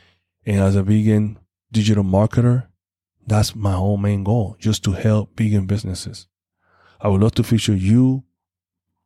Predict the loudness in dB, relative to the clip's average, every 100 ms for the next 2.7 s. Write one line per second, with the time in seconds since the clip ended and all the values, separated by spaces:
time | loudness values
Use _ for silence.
0 | _ -6 -4 -4 -10 _ _ -4 0 2
1 | 2 2 0 0 0 -2 -4 -4 -6 -4
2 | -4 -2 0 2 0 -2 -6